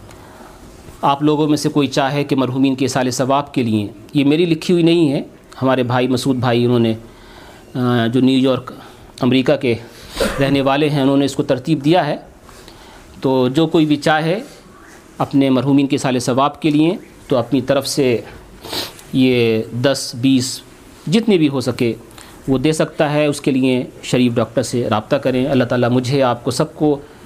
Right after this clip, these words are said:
شریعت مطہرہ کی پاسداری نصیب فرمائے۔ اب حلقہ ذکر ہوتا ہے اور بہت ہی محبت کے ساتھ حلقہ ذکر میں اپنی نگاہوں کو نیچے کر کے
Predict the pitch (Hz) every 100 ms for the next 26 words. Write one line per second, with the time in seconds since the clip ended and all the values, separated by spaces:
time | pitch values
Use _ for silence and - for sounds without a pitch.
0 | - - 139 123 127 120 123 127 120 123
1 | 113 113 123 131 127 - 151 156 143 151
2 | 165 139 127 127 127 - 123 139 135 151
3 | 135 123 170 151 151 151 147 143 151 160
4 | - - 147 139 135 139 147 - 160 135
5 | 123 151 139 160 180 156 139 139 127 123
6 | - - - - 139 139 143 123 127 165
7 | 147 139 135 131 - - - 139 127 147
8 | 135 123 127 131 151 147 123 123 123 160
9 | 147 131 135 127